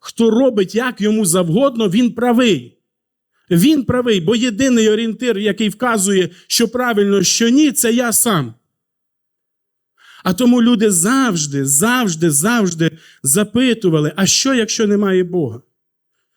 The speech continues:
Вольтер, такий французький філософ, в свій час він сказав так: "Якби Бога не було", він подивився на всесвіт, на людство, на, на, на суспільство, як вони живуть, каже: "Якби, якщо Бога б не було, його потрібно було б вигадати".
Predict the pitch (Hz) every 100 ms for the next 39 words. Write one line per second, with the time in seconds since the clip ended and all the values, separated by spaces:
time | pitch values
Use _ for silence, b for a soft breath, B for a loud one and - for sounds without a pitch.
0 | _ _ 143 190 190 240 226 208 170 175
1 | 190 190 220 - 185 175 196 240 254 -
2 | 160 - 202 247 220 208 190 - 196 208
3 | 202 160 - b b b b b _ _
4 | _ _ - 226 214 247 156 233 185 170
5 | 175 160 170 160 170 208 240 - _ _
6 | _ _ - 151 - 156 151 143 123 -
7 | 143 156 170 - 175 196 226 214 147 135
8 | 165 208 - 156 147 143 139 160 147 156
9 | 160 151 B B B - 170 - 240 233
10 | 185 156 160 175 185 180 233 302 190 175
11 | 190 190 220 170 214 214 - 190 139 220
12 | 175 156 165 190 180 240 277 202 190 185
13 | 180 202 180 170 165 175 170 143 143 180
14 | 139 131 120 117 131